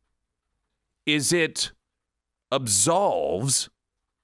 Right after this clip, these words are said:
the res-, the, the Biden administration's responsibility for these problems.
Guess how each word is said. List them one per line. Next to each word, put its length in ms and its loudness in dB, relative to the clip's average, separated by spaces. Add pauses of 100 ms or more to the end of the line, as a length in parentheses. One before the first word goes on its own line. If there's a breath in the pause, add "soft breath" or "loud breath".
(1160)
the 120 0
res-, 260 0
the, 220 0
the 160 -4
Biden 280 -2
administration's 760 -2
responsibility 720 0
for 140 -4
these 200 -2
problems. 560 -2